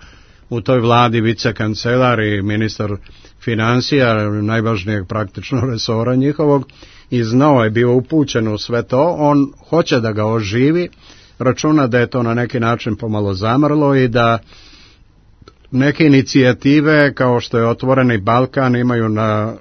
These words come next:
bar u političkoj agendi sada neku aktuelnost veću nego berlinski proces. Zato on najavljuje već za jesen organizovanje konferencije sa liderima Zapadnog Balkana,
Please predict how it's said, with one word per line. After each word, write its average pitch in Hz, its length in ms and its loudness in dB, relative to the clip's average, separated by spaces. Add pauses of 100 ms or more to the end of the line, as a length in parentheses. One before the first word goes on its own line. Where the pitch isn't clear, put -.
(420)
bar 113 440 -2
u 107 140 -2
političkoj 117 840 -2
agendi 117 560 -2
sada 123 320 -4
neku 120 300 -4
aktuelnost 120 760 -4 (500)
veću 131 420 -2
nego 120 340 0
berlinski 120 600 -2
proces. 120 560 -6 (440)
Zato 139 300 0
on 139 140 6
najavljuje 131 640 4
već 113 280 -2
za 107 140 -2
jesen 113 520 0 (520)
organizovanje 117 720 0
konferencije 113 720 -2
sa 110 160 -4
liderima 107 580 -2
Zapadnog 101 580 -4
Balkana, 113 680 -2